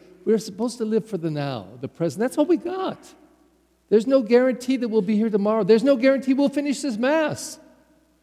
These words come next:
A va-, the, a massive earthquake could come. There could be an explosion underground that wipes most of us out. And, and, I mean, if you live in fear of that, uh, you start to go cuckoo.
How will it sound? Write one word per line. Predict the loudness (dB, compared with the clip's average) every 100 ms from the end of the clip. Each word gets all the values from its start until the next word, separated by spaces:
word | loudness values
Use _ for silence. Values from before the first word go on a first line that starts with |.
| _
A | -4
va-, | 0 2 2 2
the, | 0 0 0
a |
massive | 0 0 0 -2 -2
earthquake | 0 0 2 2
could | 0 -2
come. | 0 0 0
There | 0
could | 0 0
be | 0
an | 0
explosion | -4 0 6 6 6 -2
underground | -2 0 0 0 0 2
that | 0
wipes | 2 0 0 -2 0
most | 0 0
of | -4
us | -6 -4
out. | -2 -2 -4 -8 -20 _ -20 -6
And, | -4 -4
and, | -4
I | -2
mean, | 0 0 0
if | -4 -4
you | -2
live | 2 4 4
in | 2
fear | -2 -4 -4 -2
of | 0
that, | 2 0 0 -4 -16
uh, | -16 -16 -10
you | 0 0
start | 0 -6 -4
to |
go | -2
cuckoo. | 0 2 0 -2 -6